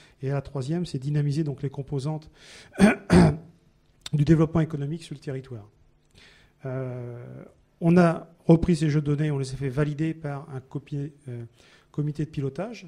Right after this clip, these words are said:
avec des élus qui ont validé les jeux de données que l'on publiait, sachant que quand même, enfin, chez nous, ça a été comme ça, hein, euh, <clears throat> lui, pareil, enfin,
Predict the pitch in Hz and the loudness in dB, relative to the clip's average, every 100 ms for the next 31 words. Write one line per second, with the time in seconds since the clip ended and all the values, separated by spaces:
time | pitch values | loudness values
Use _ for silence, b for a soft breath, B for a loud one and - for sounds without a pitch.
0 | 147 131 123 135 135 139 226 - 131 131 | -14 -12 -6 -4 -2 -4 -6 -8 -8 -8
1 | 135 147 135 123 127 135 143 - B B | -8 -8 -10 -12 -10 -10 -10 -14 B B
2 | B _ - 135 135 139 127 139 196 247 | B _ -8 -6 -6 -8 -10 -6 -6 -8
3 | _ b b _ - 156 - 170 156 - | _ b b _ -10 -8 -6 -8 -8 -10
4 | 139 185 233 147 120 _ 117 135 _ _ | -10 -8 -10 -12 -16 _ -20 -20 _ _
5 | - 160 175 143 143 143 139 127 120 131 | -12 -12 -12 -18 -18 -18 -18 -18 -18 -20
6 | B B B - 123 123 131 _ - 180 | B B B -18 -16 -16 -20 _ -6 -6
7 | 214 - _ _ _ _ _ _ _ _ | -6 -12 _ _ _ _ _ _ _ _
8 | _ _ - _ - _ 156 151 175 165 | _ _ -20 _ -20 _ -4 0 0 2
9 | 139 160 196 180 131 | 0 0 -4 -6 -12